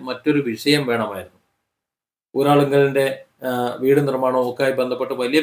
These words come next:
വിവാദം വന്ന സമയത്താണ് ബോബി ചെമ്മണ്ണൂരിനെ അറസ്റ്റ് ചെയ്യുന്നത്. കേരളത്തില് ഇത്രയും വലിയ യൂസു-,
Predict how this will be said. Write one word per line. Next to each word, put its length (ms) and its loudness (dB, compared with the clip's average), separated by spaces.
വിവാദം 380 2
വന്ന 220 -6
സമയത്താണ് 420 -6
ബോബി 280 2
ചെമ്മണ്ണൂരിനെ 400 0
അറസ്റ്റ് 180 -4
ചെയ്യുന്നത്. 280 -2
കേരളത്തില് 460 8
ഇത്രയും 340 2
വലിയ 220 6
യൂസു-, 220 2